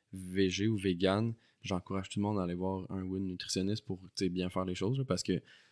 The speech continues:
on peut manquer de certaines choses. Tu sais, mettons que on, on sait pas c'est quoi des protéines, puis on décide de faire la transition, euh, ça se peut qu'on perde un peu de masse musculaire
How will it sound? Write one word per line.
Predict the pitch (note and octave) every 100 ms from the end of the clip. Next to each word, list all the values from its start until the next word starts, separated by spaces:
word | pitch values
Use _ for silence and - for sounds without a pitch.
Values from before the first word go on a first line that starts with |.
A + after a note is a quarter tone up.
| -
on | F#2
peut | - B2
manquer | G2 G2
de | G2
certaines | F#2 - F2+ F2
choses. | - F#2
Tu | -
sais, |
mettons | G#2 F#2 A2
que | G#2+ F#2+ G2+ - _ _ _ -
on, | F#2+ F2+ F2 F2 F2+ F2+ -
on | F#2
sait | - F#2
pas | -
c'est | - F2+
quoi | G#2+
des | F#2+ F2
protéines, | - F2+ F#2+ G2+ A2+
puis | A2 G2
on | G2
décide | F2+ G#2+
de | G2+
faire | F#2 G2+
la | F2+
transition, | F#2 F2+ - A2 C3+ - _ _ _
euh, | F#2+ F2+ F2+
ça | -
se | -
peut | -
qu'on | - F2+
perde | G#2 G2+
un | F2+
peu | G2+
de |
masse | F#2+ F2+
musculaire | G2 - F#2+ G2 G2+